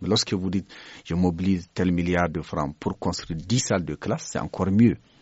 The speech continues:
parce que là, ça permet de voir, ou lorsque vous dites, je construis dix salles de classe pour que le taux, euh, d'éducation, le taux de fréquentation, la scolarisation de la jeune fille passe de tel taux à tel autre,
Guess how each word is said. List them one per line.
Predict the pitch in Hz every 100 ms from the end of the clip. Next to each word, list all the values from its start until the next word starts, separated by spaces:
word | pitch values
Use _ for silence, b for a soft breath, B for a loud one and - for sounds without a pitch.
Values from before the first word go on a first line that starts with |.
| -
parce | - -
que |
là, | 73 80
ça | - -
permet | - 73 78
de | 73
voir, | 71 82 135 - B B B
ou | 90
lorsque | 90 -
vous | - 82
dites, | 87
je | 80
construis | - 87 - 90
dix | 78 98
salles | - 92
de | 82
classe | 76 107 156 -
pour | - 92
que | - 95 80 B B B
le | - 80
taux, | 85 - 107 98 92 _ b -
euh, | - 57 - - -
d'éducation, | 80 78 - 101 - 95 85 90
le | 90 82
taux | -
de | 90
fréquentation, | 92 92 - 90 107 101 - 90 90 90
la | 85
scolarisation | 80 - 87 85 -
de | 90
la | 85
jeune | 82 92
fille | 92 104
passe | 101 95 92
de | 90
tel | - 95 92
taux | - 87
à |
tel | - 87
autre, | - 135